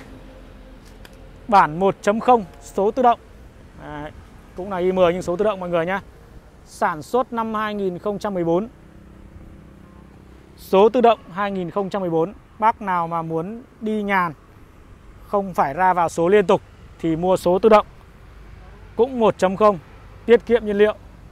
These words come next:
nhưng mà nhàn hơn nhiều. Đồng nghĩa với việc quý vị anh chị phải chi ra một khoản tiền khá hơn nhiều. Chiếc xe này giá tham khảo hai trăm chín mươi triệu đồng.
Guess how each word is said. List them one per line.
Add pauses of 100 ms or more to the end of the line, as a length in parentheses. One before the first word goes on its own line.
(1120)
nhưng
mà
nhàn
hơn
nhiều. (1400)
Đồng
nghĩa
với
việc (280)
quý
vị
anh
chị
phải (960)
chi
ra
một
khoản
tiền (1300)
khá
hơn
nhiều. (1160)
Chiếc
xe
này
giá
tham
khảo
hai
trăm
chín
mươi
triệu
đồng.